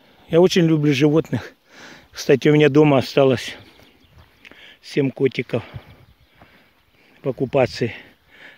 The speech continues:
Спасибо соседу ему. Может, ну, он вряд ли будет смотреть это видео.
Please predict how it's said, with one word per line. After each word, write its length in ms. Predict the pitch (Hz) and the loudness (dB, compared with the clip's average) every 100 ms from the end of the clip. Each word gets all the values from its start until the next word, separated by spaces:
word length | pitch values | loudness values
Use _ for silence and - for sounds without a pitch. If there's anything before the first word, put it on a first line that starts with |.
| _ | _
Спасибо 520 | - 160 - 175 147 | -6 -6 -2 0 0
соседу 460 | - 120 156 135 135 | -2 -8 -4 -2 -2
ему. 200 | 127 113 - _ - | -2 -6 -16 _ -8
Может, 380 | 139 127 123 - - - _ _ - - _ _ _ _ _ - _ _ | -6 -4 -8 -12 -20 -20 _ _ -20 -20 _ _ _ _ _ -20 _ _
ну, 120 | 175 | -2
он 140 | 165 143 | 0 2
вряд 260 | 160 151 | 2 0
ли 80 | 131 | -4
будет 200 | 120 123 | -2 -2
смотреть 400 | - 127 113 117 | -4 -10 -6 -8
это 100 | - | -4
видео. 320 | 123 117 107 | -4 -4 -8